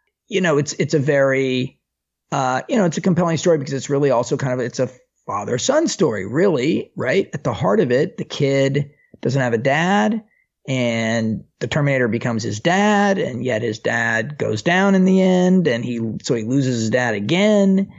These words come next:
and, uh, but he still got his mom, who's like the ultimate, you know, mama bear protector. Um, so, so again, I, I, in looking at it this time, I, I was, um,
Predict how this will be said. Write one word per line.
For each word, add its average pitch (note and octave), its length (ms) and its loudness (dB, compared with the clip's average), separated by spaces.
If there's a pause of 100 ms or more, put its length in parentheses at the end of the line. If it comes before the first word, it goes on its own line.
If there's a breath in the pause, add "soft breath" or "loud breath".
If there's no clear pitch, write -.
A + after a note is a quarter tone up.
(380 loud breath)
and, B2 440 -2
uh, A2+ 300 -2
but G#2+ 140 -4
he A2+ 40 -4
still A#2+ 140 -4
got G#2+ 160 -2
his A2+ 140 -8
mom, F3+ 480 4
who's C3 160 -2
like G#2+ 180 -2
the - 180 -8
ultimate, D3 720 0
you A#2 60 -2
know, G#2 160 0
mama E3 340 0
bear D#3+ 220 0
protector. D#3 800 0 (420 soft breath)
Um, C3+ 520 -2
so, D#3+ 240 -2
so - 240 2
again, F3+ 260 0
I, D3 180 -2
I, E3 200 -4
in F3 160 0
looking F#3+ 200 2
at E3 80 -2
it B2+ 120 -2
this D3 140 -4
time, D3+ 180 0
I, A#2+ 220 -2 (180)
I C3+ 140 0
was, B2 340 -4
um, A#2 420 -4